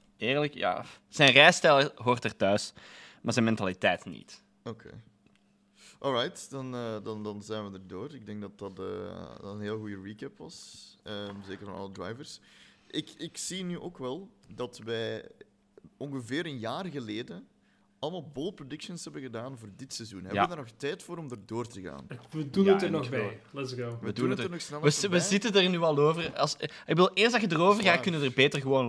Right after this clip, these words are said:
Speaker 1: los over gaan.
Speaker 2: Dat is waar. We moeten toch geen predictions meer doen voor volgend seizoen, want dat is voor een andere podcast, want dit is enkel
Speaker 1: Ja,
Speaker 2: voor deze seizoen.
Speaker 1: exact.
Speaker 2: Eh, heb jij ze erbij, Gaëtan, of, eh, overloop ik ze?
Speaker 3: Eh,
Speaker 2: Want
Speaker 3: over-, overloop jij ze maar, want ik heb ze hier nu
Speaker 2: het,
Speaker 3: niet
Speaker 2: het
Speaker 3: voor
Speaker 2: was,
Speaker 3: me
Speaker 2: wel,
Speaker 3: staan.
Speaker 2: het was eigenlijk Aap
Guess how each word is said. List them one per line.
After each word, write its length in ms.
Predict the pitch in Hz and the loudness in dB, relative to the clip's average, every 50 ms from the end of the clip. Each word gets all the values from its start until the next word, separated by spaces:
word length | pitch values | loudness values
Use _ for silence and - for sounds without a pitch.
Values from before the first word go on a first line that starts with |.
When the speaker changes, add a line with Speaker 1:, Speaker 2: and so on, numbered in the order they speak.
| 113 | 0
Speaker 1:
los 240 | 123 123 117 113 - | 0 0 0 -2 -4
over 320 | 107 101 101 98 104 101 90 | -6 -6 -6 -8 -10 -14 -16
gaan. 180 | 98 98 90 90 | -14 -14 -12 -10
Speaker 2:
Dat 100 | 120 110 | -10 -10
is 60 | - | -6
waar. 160 | 120 113 - | -6 -4 -4
We 60 | 127 | -4
moeten 220 | 139 147 151 165 - | -4 -4 -6 -6 -6
toch 140 | 175 165 - | -8 -8 -8
geen 140 | 196 160 | -6 -6
predictions 500 | 127 131 123 107 151 - - 151 139 - | -6 -8 -10 -12 -12 -14 -14 -14 -14 -14
meer 140 | 117 123 117 | -14 -14 -12
doen 100 | 107 120 | -12 -12
voor 120 | 117 101 98 | -12 -14 -14
volgend 200 | 104 135 175 - | -14 -14 -14 -14
seizoen, 220 | 151 147 151 151 | -14 -14 -14 -14
want 20 | 143 | -14
dat 80 | 143 | -14
is 60 | 127 - 123 | -14 -14 -14
voor 80 | 113 - | -12 -10
een 60 | - | -8
andere 180 | 107 107 101 98 | -6 -6 -8 -8
podcast, 440 | - 120 123 - - - - - - | -10 -12 -14 -14 -16 -16 -16 -14 -14
want 120 | - - | -16 -18
dit 120 | - - - | -20 -18 -16
is 120 | 101 - | -14 -12
enkel 220 | 107 101 - 101 | -12 -12 -10 -8
Speaker 1:
Ja, 100 | 92 110 | -6 -6
Speaker 2:
voor 80 | - - | -6 -6
deze 220 | - 90 101 - | -8 -12 -12 -12
seizoen. 200 | - - - 104 | -14 -10 -8 -8
Speaker 1:
exact. 560 | 101 - - - 85 80 - - - - - - _ | -8 -8 -8 -10 -12 -12 -12 -16 -18 -20 -20 -12 _
Speaker 2:
Eh, 100 | - 113 - | -6 -2 0
heb 180 | 143 135 135 | 0 0 0
jij 140 | 135 139 135 | 0 -2 -2
ze 100 | 127 123 | -2 -6
erbij, 380 | 113 107 101 - 127 127 190 190 | -10 -12 -10 -8 -8 -8 -8 -8
Gaëtan, 360 | 160 185 190 180 190 185 180 180 | -10 -12 -12 -10 -10 -10 -10 -10
of, 180 | 170 - - | -12 -14 -14
eh, 80 | 139 120 92 107 104 92 95 - - - - - - | -12 -10 -10 -8 -8 -8 -10 -10 -10 -12 -12 -12 -10
overloop 340 | - 120 101 110 110 110 - | -10 -10 -8 -8 -8 -8 -8
ik 100 | 151 160 | -10 -12
ze? 180 | - - 202 214 - - - | -12 -12 -14 -14 -16 -6 0
Speaker 3:
Eh, 100 | - 170 190 196 196 196 | 4 6 8 8 8 8
Speaker 2:
Want 120 | 202 202 | 6 6
Speaker 3:
over-, 280 | 202 196 - - 196 196 | 4 4 4 2 0 -2
overloop 380 | 190 170 180 175 185 185 185 | -2 -2 0 0 0 2 2
jij 180 | 175 165 170 170 | 2 2 2 2
ze 120 | 160 156 | 0 -2
maar, 120 | 147 143 139 | -2 -4 -4
want 160 | 139 131 - | -4 -4 -6
ik 100 | 151 143 | -4 -4
heb 120 | 170 - | -4 -6
ze 140 | - - 160 | -6 -4 -4
hier 100 | 160 - | -4 -4
nu 100 | 156 156 | -4 -4
Speaker 2:
het, 80 | 151 147 | -4 -4
Speaker 3:
niet 100 | 143 147 | -4 -6
Speaker 2:
het 100 | 151 139 | -6 -4
Speaker 3:
voor 80 | 156 165 | -4 -4
Speaker 2:
was, 160 | 139 131 131 | -4 -4 -4
Speaker 3:
me 100 | 127 135 | -4 -2
Speaker 2:
wel, 120 | 147 160 135 | -2 -2 -2
Speaker 3:
staan. 160 | 113 113 110 - - _ _ - | -4 -6 -12 -16 -20 _ _ -12
Speaker 2:
het 140 | - 135 | -10 -8
was 120 | 147 147 135 | -6 -6 -6
eigenlijk 320 | 143 156 175 185 170 - - | -4 -4 -4 -4 -6 -6 -6
Aap 260 | - 113 - - 175 | -6 -6 -6 -6 -8